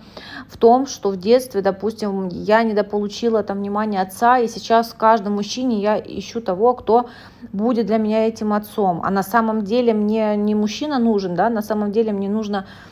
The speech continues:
а, вот эту связь с отцом, с моим родом, с мамой, как-то, да, исцелить вот эту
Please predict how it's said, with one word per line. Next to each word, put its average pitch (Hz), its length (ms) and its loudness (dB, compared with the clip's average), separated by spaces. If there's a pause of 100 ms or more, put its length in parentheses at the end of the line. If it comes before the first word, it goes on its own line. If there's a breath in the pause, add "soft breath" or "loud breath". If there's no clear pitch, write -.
(400 loud breath)
а, 185 500 4
вот 190 120 -2
эту 226 160 -2
связь 220 440 2
с - 60 -8
отцом, 240 380 0
с 233 140 -10
моим 180 240 -4
родом, 208 380 4
с - 180 -12
мамой, 214 420 2
как-то, 190 300 -4
да, 214 200 4
исцелить 226 520 -4
вот 208 260 -2
эту 233 580 0